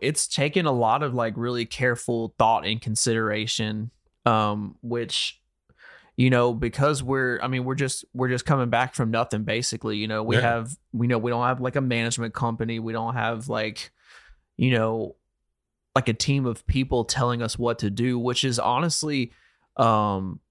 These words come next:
Speaker 1: super nice because even though it may be, like, kind of a pain to sit down and figure all this stuff out, like, um, it's nice to,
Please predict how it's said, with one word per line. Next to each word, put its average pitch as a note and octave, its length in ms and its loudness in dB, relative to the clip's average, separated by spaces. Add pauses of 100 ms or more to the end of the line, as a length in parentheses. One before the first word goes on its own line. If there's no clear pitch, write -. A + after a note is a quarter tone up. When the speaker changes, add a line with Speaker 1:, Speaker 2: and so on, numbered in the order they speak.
(140)
Speaker 1:
super E3 420 2
nice C3 640 2
because A#2 1040 0 (400)
even C3 240 4
though B2+ 180 6
it A2 40 2
may A2+ 280 0
be, A2 380 -2
like, G#2+ 560 -2 (580)
kind B2+ 240 2
of A#2 80 2
a A2+ 80 2
pain A2+ 640 -2
to A2 720 0 (1200)
sit C3+ 280 4
down B2 280 4
and G#2+ 120 -2
figure E3+ 380 2
all A2+ 120 4
this A2 180 -2
stuff - 360 -2
out, A2 340 0
like, G#2 460 -4 (640)
um, G2 640 2 (1000)
it's C#3 220 2
nice C#3 400 2
to, A#2 460 2